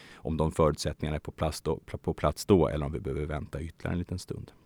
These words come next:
Så då är frågan, hur ska man agera på det här? Ja, men jag tycker kortsiktiga investerare, är man riktigt kortsiktig, då kan man nog ta en position efter den här senaste tvåveckorsperiodens svaga börs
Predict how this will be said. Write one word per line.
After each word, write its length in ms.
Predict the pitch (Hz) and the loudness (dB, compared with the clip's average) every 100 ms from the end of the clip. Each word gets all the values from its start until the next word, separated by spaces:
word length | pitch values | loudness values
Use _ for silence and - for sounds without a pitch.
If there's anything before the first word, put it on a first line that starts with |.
| _ _ _ - | _ _ _ -4
Så 140 | - | 2
då 80 | 139 | 6
är 80 | 160 | 6
frågan, 380 | 160 131 104 95 | 8 8 8 8
hur 80 | |
ska 140 | 135 139 | 4 4
man 120 | 135 | 4
agera 380 | 139 147 139 123 | 4 6 8 8
på 140 | - | 6
det 60 | 82 | 4
här? 200 | 67 67 | 4 4
Ja, 160 | 64 | 6
men 80 | 127 | 8
jag 100 | 143 | 6
tycker 380 | 139 127 127 120 | 6 6 6 6
kortsiktiga 560 | - 165 - 160 - 143 | 6 6 6 4 6 6
investerare, 720 | 139 139 110 90 82 82 85 - _ _ _ _ | 8 6 8 10 10 8 6 2 _ _ _ _
är 80 | - | 4
man 140 | 120 131 | 6 8
riktigt 280 | 139 135 | 6 4
kortsiktig, 680 | - 110 - 85 - 87 87 | 6 6 6 2 4 6 6
då 180 | - 123 | 4 2
kan 160 | - 110 | 8 8
man 120 | 92 | 10
nog 140 | 87 | 6
ta 100 | - | 4
en 80 | 85 | 0
position 580 | 90 85 85 95 90 85 | 0 -2 2 4 4 4
efter 280 | 85 - 85 | 0 0 0
den 120 | 82 | 2
här 120 | 78 | 0
senaste 440 | 78 82 73 76 76 | 2 2 2 0 -2
tvåveckorsperiodens 1040 | 90 76 76 80 - 80 85 80 73 - | 2 2 2 -4 -2 0 2 0 0 -2
svaga 360 | - 78 76 76 | 2 4 4 4
börs 400 | 95 82 - | 6 6 2